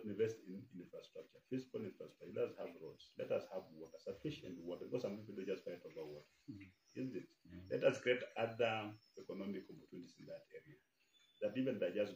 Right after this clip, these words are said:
Speaker 1: good for pastoralism. Let us even improve, uh, the quality of livestock through, uh, artificial insemination. Let us have all these things, a complete plan, and let us have people who are charged with the responsibility. When they wa-, wake up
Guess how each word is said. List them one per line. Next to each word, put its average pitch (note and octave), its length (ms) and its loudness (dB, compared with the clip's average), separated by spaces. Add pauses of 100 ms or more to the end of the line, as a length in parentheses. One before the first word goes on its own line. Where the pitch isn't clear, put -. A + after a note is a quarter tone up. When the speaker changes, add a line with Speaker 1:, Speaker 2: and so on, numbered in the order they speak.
Speaker 1:
good F#2 160 0
for - 240 -12
pastoralism. D2+ 640 -14 (160)
Let - 160 2
us G#2 80 4
even G#2+ 240 -2
improve, F#2+ 320 -8 (640)
uh, D#2+ 560 -10 (160)
the - 160 -6
quality A#2 240 6
of E2+ 160 -4
livestock - 460 -10 (180)
through, A#2+ 320 0
uh, - 480 -10
artificial - 400 -12
insemination. - 480 -20 (480)
Let B2+ 160 10
us - 80 4
have A2 240 2
all F#2+ 160 -2
these F2 160 -12 (160)
things, - 160 -20 (400)
a - 80 -6
complete A2+ 480 0
plan, G2+ 240 0
and F#2 80 -4
let B2+ 160 6
us A2 160 6
have A2+ 160 0
people G#2 320 0
who F#2+ 80 2
are - 80 -8
charged F#2+ 160 -4
with - 80 -6
the - 80 -6
responsibility. - 640 -10
When B2+ 160 0
they G2+ 80 0
wa-, G#2 240 0
wake A2 160 -4
up - 160 0